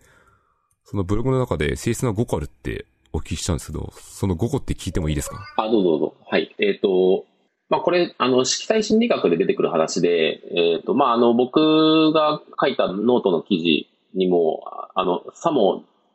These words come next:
Speaker 2: 重要そうにどうやって書いてあるんですけど、まあ、あの、あくまで参考程度にっていうことではあるんですけれども、一応この五個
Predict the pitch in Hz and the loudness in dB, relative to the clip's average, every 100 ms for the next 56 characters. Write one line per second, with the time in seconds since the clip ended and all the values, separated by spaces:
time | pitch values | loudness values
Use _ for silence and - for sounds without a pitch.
0 | _ 107 123 120 123 117 85 104 104 - | _ 0 2 2 2 4 4 4 2 0
1 | - 95 87 - - - 78 78 - - | -2 2 2 0 -4 -2 0 0 -4 -14
2 | _ 156 104 - 98 101 98 - 98 90 | _ 0 0 0 2 2 2 2 0 2
3 | 127 135 143 139 143 85 85 - 107 123 | 0 2 0 2 2 2 0 0 2 2
4 | - 87 92 82 80 - 80 78 90 90 | 2 2 2 0 -2 0 -2 0 2 2
5 | - _ _ _ - - 165 165 160 143 | 0 _ _ _ -4 0 0 0 0 0
6 | 156 98 - 67 | 0 -2 -2 -8